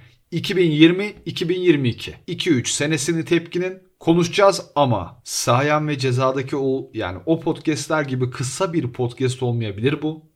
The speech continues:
Çünkü cidden aktif bir kariyer söz konusu. Hani bir mixtape var, bir ortak albüm var, bir albüm, bu albümün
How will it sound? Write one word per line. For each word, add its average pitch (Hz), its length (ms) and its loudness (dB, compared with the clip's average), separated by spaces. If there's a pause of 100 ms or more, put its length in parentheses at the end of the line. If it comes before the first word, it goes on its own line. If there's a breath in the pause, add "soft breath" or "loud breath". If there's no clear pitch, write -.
(600 loud breath)
Çünkü 143 280 -6
cidden 165 340 0
aktif 156 360 -4
bir 170 100 -2
kariyer 156 320 0
söz 170 280 0
konusu. 180 500 2 (440 loud breath)
Hani 117 220 -2 (140)
bir 147 160 4
mixtape 175 640 2
var, 170 280 0
bir 160 140 4
ortak 147 500 0
albüm 170 400 0
var, 113 320 -4
bir 135 300 2 (140)
albüm, 143 560 2
bu 107 180 0
albümün 143 520 0